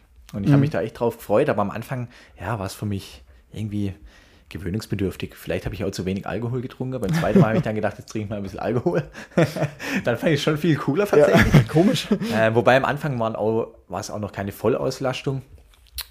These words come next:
Speaker 1: Ähm, aber jetzt ist es eine Vollauslastung.
Speaker 2: Mhm.
Speaker 1: Jetzt finde ich's richtig gut. Ich finde die Stimmung viel besser,
Speaker 2: Echt?
Speaker 1: ähm, als im Dreisamstadion, ja.
Speaker 2: Ja, die war halt was
Speaker 1: Ich,
Speaker 2: Besonderes, aber
Speaker 1: ja, schon, das stimmt. War halt alles auch sehr eng.
Speaker 2: Mhm.
Speaker 1: Ist aber jetzt auch noch eng.
Speaker 2: Ja, total. Ich
Speaker 1: Ja.
Speaker 2: finde, es tut-, also ich,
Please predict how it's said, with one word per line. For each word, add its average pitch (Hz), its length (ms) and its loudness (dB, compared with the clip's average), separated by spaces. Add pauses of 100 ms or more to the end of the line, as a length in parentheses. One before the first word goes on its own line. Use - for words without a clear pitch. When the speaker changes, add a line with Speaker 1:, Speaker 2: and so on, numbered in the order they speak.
Speaker 1:
Ähm, 95 420 -4
aber 87 160 -6
jetzt 92 220 -2
ist 95 140 -8
es - 60 -4
eine 117 120 -2
Vollauslastung. 110 720 0
Speaker 2:
Mhm. 127 60 6
Speaker 1:
Jetzt 139 120 2
finde 87 140 -14
ich's - 160 -14
richtig - 240 -16
gut. 101 180 -4
Ich 87 60 -6
finde 90 220 -8
die 85 100 -10
Stimmung 104 320 -8
viel 95 180 -8
besser, 92 300 -4 (320)
Speaker 2:
Echt? 180 180 6
Speaker 1:
ähm, 92 80 -2
als 87 160 -4
im 98 80 -10
Dreisamstadion, 90 680 -8
ja. 90 240 -10
Speaker 2:
Ja, 147 100 -2
die 196 140 0
war 180 100 6
halt 240 140 2
was 214 80 0
Speaker 1:
Ich, 120 60 -2
Speaker 2:
Besonderes, 185 500 0
aber 143 100 -4
Speaker 1:
ja, 151 240 2
schon, 180 280 0
das 156 100 -6
stimmt. 175 260 -2
War 101 120 0
halt 107 120 -2
alles 117 240 -4
auch 117 80 -2
sehr 107 240 -2
eng. 147 320 -2
Speaker 2:
Mhm. 151 320 2
Speaker 1:
Ist - 120 -10
aber 117 200 2
jetzt 120 260 0
auch 131 100 -2
noch 156 120 -4
eng. 151 320 0
Speaker 2:
Ja, 139 220 8
total. 139 400 2
Ich 113 80 -2
Speaker 1:
Ja. 117 60 0
Speaker 2:
finde, 123 120 2
es - 80 -6
tut-, 143 160 -6
also 139 240 2
ich, 139 200 -4